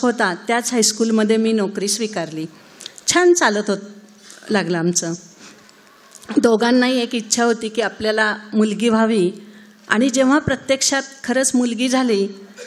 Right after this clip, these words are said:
तेव्हा आमचा आनंद खूपच मोठा होता. आम्ही प्रेमाने त्या मुलीचं स्वागत केलं, चार मित्रांना बोलवलं, तिचं नाव प्रियांका ठेवलं.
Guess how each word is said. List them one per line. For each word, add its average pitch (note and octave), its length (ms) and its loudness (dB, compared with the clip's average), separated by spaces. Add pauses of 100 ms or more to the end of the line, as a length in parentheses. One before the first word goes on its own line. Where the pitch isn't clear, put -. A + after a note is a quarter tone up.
(120)
तेव्हा A#3 280 4
आमचा A#3 280 2
आनंद G#3+ 420 2 (640)
खूपच C#4+ 400 0
मोठा G#3 280 0
होता. E3+ 340 -4 (880)
आम्ही A#3 420 4 (280)
प्रेमाने A3 420 4
त्या A3+ 180 -2
मुलीचं A3+ 400 0
स्वागत G#3+ 520 0
केलं, G3+ 360 0 (220)
चार G#3+ 200 2
मित्रांना G#3 520 4
बोलवलं, G3+ 580 4 (320)
तिचं A#3 260 2
नाव A3+ 140 2
प्रियांका G#3 540 0
ठेवलं. E3+ 380 -6